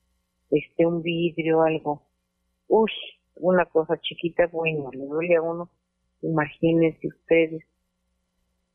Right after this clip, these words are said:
el sentir los clavos que le trasplaza-,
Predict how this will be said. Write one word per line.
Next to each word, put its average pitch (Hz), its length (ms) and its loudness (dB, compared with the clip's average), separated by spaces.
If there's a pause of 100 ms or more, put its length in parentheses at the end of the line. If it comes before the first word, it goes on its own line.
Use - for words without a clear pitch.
(200)
el 156 220 -2
sentir 160 420 0
los 151 180 0 (220)
clavos 156 440 2 (1120)
que 160 120 -2
le 151 220 0
trasplaza-, 147 840 -4